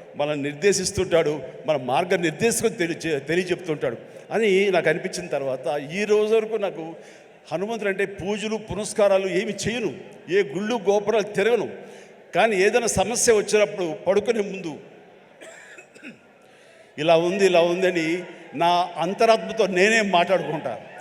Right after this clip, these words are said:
నా అంతరాత్మ అనే హనుమాన్తో నేనే మాట్లాడుకుంటాను. తెల్లవారు లేచేసరికి నాకు దానికి సమస్యకి పరిష్కారం లభిస్తుంటుంది. అట్లా నా జీవితం ఇంతవరకు సక్సెస్ఫుల్గా వెళ్ళటానికి బహుశా ఆ హనుమాన్, ఆ తెలియని అద్వితీయమైన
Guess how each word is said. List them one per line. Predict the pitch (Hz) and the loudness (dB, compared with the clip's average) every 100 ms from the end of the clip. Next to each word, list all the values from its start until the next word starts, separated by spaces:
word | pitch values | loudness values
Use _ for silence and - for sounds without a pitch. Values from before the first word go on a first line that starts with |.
| - | -4
నా | 156 | 0
అంతరాత్మ | 156 175 202 226 220 220 | 0 0 4 6 6 2
అనే | 202 202 | 4 4
హనుమాన్తో | 170 190 214 214 214 | 4 2 6 4 4
నేనే | 190 190 214 | 4 4 4
మాట్లాడుకుంటాను. | 196 170 180 190 180 165 160 156 143 - - - | 2 0 2 2 0 0 2 2 -4 -12 -16 0
తెల్లవారు | 170 202 254 269 | 2 4 6 6
లేచేసరికి | 208 220 233 202 208 196 190 | 6 4 6 4 2 4 2
నాకు | 190 170 | 2 2
దానికి | 165 170 151 | 2 0 2
సమస్యకి | 160 196 214 208 | -2 0 -4 -4
పరిష్కారం | 180 180 175 - 202 180 | -4 -4 -4 2 4 4
లభిస్తుంటుంది. | 165 143 - 139 123 110 98 - - - | -2 -6 -10 -10 -10 -16 -20 -20 -18 -2
అట్లా | 156 226 240 | -2 2 4
నా | 214 180 | 4 2
జీవితం | 160 202 214 202 | 0 -6 0 0
ఇంతవరకు | 180 170 202 202 | 2 2 2 0
సక్సెస్ఫుల్గా | - 180 - - 226 214 | 0 0 -2 0 2 4
వెళ్ళటానికి | 175 165 175 196 180 165 | 4 4 4 4 4 0
బహుశా | 139 156 160 165 139 - - - - | 0 -2 0 2 2 -2 -14 -6 0
ఆ | 143 - - | 0 0 -2
హనుమాన్, | 147 151 151 147 123 | -2 0 0 0 -2
ఆ | 113 | -6
తెలియని | - 135 143 160 | -4 -4 0 0
అద్వితీయమైన | 139 127 131 175 175 175 165 127 | 0 -4 -6 -2 2 2 0 -4